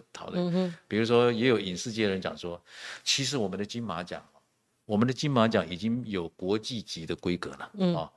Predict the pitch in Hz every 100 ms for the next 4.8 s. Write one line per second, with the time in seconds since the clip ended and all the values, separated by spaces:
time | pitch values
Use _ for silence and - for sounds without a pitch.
0 | _ - 175 160 147 117 - 139 135 104
1 | 101 80 87 78 - - 151 131 117 110
2 | 110 127 107 104 90 - 98 80 85 78
3 | - 107 110 120 110 98 82 95 85 85
4 | 87 87 101 151 - 90 98 92